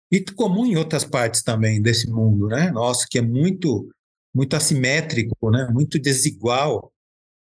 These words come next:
e isso chama muito a atenção da gente como leitor, porque à medida que você não está vivendo essa realidade, a literatura é a possibilidade da pluralidade,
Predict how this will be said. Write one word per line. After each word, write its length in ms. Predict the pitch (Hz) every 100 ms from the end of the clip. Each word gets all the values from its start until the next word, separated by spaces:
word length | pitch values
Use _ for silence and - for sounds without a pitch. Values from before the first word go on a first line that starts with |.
| _ -
e 160 | 127 151
isso 180 | 156
chama 320 | 185 202 196 190
muito 200 | 185 185
a 60 |
atenção 440 | 190 202 196 180 165
da 120 | 127
gente 260 | 113 123 120
como 180 | 135
leitor, 360 | 123 113 156 175
porque 180 | 156 143
à 60 |
medida 260 | 135 151 185
que 80 | 190
você 340 | 151 - 151
não 140 | 135 180
está 220 | 180 170
vivendo 480 | 143 120 123 117 117
essa 160 | -
realidade, 540 | 117 113 101 117 147 156
a 40 |
literatura 720 | 160 165 160 156 160 180 190 _ _ _ -
é 60 | 135
a 40 |
possibilidade 640 | 160 147 160 156 143 143
da 100 | 151
pluralidade, 840 | 160 175 160 160 160 123 113 101